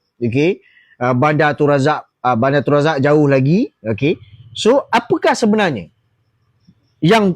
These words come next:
yang dapat kita rumuskan sekarang? Kalau tuan-tuan tanya saya, ni sembang panjang-panjang ni, apa rumusan dia?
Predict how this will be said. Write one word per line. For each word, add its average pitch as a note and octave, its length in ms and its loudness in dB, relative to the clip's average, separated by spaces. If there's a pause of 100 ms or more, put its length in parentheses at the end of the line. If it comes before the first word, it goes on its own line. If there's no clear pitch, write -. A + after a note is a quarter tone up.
(160)
yang G3 240 2
dapat G3+ 320 0
kita F#3+ 240 0
rumuskan G3 640 0
sekarang? D#3 240 0
Kalau G3 240 -2
tuan-tuan A3 400 0
tanya F#3+ 320 0
saya, C#3 240 0
ni F#3 160 0
sembang E3+ 400 0
panjang-panjang F3 720 -2
ni, - 80 -8
apa - 120 -12
rumusan E3+ 520 -2
dia? - 80 -10